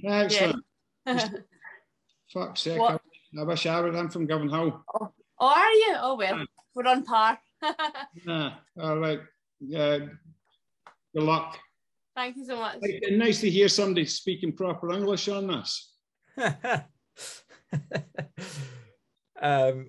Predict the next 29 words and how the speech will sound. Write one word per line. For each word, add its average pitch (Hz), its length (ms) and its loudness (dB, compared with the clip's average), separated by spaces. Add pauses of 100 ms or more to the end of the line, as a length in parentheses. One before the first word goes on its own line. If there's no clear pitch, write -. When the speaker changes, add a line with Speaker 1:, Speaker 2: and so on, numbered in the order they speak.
(100)
Speaker 3:
let's 151 260 -2
go 156 260 2
to, 135 720 -4 (520)
um, 113 360 -6
Jamie, 127 340 -4
you've 131 140 -10
gone, 120 180 -10
haven't 107 260 -10
you? 101 320 -14
Um, 107 380 -8 (1080)
yeah, 123 280 -12 (140)
it's, - 640 -16 (1080)
no, 123 120 -4
you 135 160 0
haven't. 98 360 -4 (300)
Speaker 2:
No. 202 140 -10
Speaker 3:
Jamie? 139 240 -2 (600)
Sorry, 127 420 0 (200)
I've 123 140 -6
got 143 140 -2
mixed 147 300 -4
up 139 120 -2
with 131 100 -6
the 131 100 0
order. 143 340 0
Speaker 2:
<laughs> - 60 -20 (640)
Speaker 3:
It's - 1200 -18
getting 123 240 -4
late. 113 280 -4